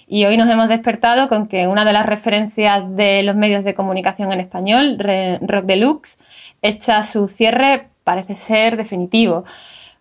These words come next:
mm, que es algo que, que, bueno, que a mí particularmente me apena mucho. Luego, por otro lado, piensa, la gente ahora está cada vez más consumiendo música porque, mm,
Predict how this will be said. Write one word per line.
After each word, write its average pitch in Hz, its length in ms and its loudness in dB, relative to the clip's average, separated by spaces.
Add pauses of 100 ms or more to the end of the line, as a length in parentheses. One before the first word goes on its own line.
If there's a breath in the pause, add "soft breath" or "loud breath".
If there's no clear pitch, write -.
mm, 208 640 0
que 190 140 -6
es 196 60 -2
algo 214 240 2
que, 185 340 -2 (340)
que, 185 80 -10
bueno, 196 240 0
que 170 80 -16 (140)
a 165 120 -8
mí 190 220 -2
particularmente 202 600 0
me 226 100 4
apena 202 240 0
mucho. 226 400 -2 (560 soft breath)
Luego, 233 400 2
por 220 120 0
otro 262 200 2
lado, 294 300 4
piensa, 220 320 0
la 233 120 2
gente 233 240 2
ahora 277 520 4
está 226 340 -2
cada 196 300 2
vez 240 280 2
más 254 400 2
consumiendo 233 600 2
música 302 640 2
porque, 196 840 0
mm, 185 200 -10